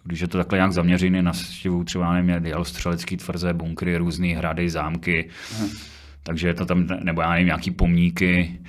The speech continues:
Speaker 1: nevím, partizánský pochod vždycky dělají nějak na Vysočině, kluci z československé obce legionářský, když jsme tady takhle docela blízko
Speaker 2: Hmm.
Speaker 1: hotelu Legii, že jo, tak,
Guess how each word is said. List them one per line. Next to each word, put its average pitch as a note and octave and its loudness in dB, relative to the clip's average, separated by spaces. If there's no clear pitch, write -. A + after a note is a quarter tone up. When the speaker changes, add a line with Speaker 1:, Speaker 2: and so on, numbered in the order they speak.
Speaker 1:
nevím, E2 -6
partizánský E2+ -2
pochod F2+ -2
vždycky F2 -4
dělají E2+ 0
nějak E2 -2
na E2 -4
Vysočině, E2+ -2
kluci D#2 -10
z - -6
československé F2 -6
obce - -4
legionářský, F2 0
když E2+ -6
jsme E2+ -2
tady E2+ -2
takhle F2 -4
docela F2 -2
blízko E2+ -4
Speaker 2:
Hmm. G#2 -6
Speaker 1:
hotelu F2+ -4
Legii, F2 0
že F#2 0
jo, F2+ 0
tak, F#2 -6